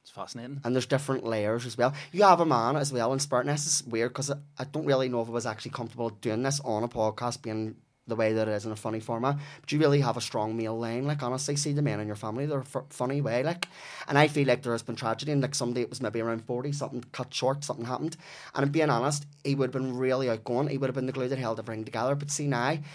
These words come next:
Speaker 2: I feel like he is really, like, he is the one that's making you the way you are. It's like, almost like you're an orphan, even though you've had this man there, it's fucking making you the way you are. And honestly, I feel like you would have felt an incredible,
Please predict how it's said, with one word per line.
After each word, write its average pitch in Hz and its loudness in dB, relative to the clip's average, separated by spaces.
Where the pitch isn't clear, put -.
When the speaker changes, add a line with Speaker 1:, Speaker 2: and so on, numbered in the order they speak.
Speaker 2:
I 147 6
feel 147 2
like 131 4
he 131 -2
is 117 -2
really, 127 0
like, 120 0
he 156 4
is 147 8
the 139 2
one 113 4
that's 117 -4
making 117 -2
you 113 0
the 117 -4
way 110 0
you 117 -6
are. 147 4
It's 147 -4
like, 143 0
almost 202 10
like 151 6
you're 151 8
an 151 8
orphan, 147 6
even 165 6
though 156 4
you've 151 0
had 151 2
this 143 4
man 156 6
there, 151 10
it's 151 2
fucking 143 0
making 143 2
you 135 4
the 123 0
way 117 0
you 123 2
are. 151 4
And 131 2
honestly, 151 4
I 147 6
feel 143 0
like 135 2
you 135 -2
would 127 2
have 117 2
felt 117 -2
an 117 -2
incredible, 113 -2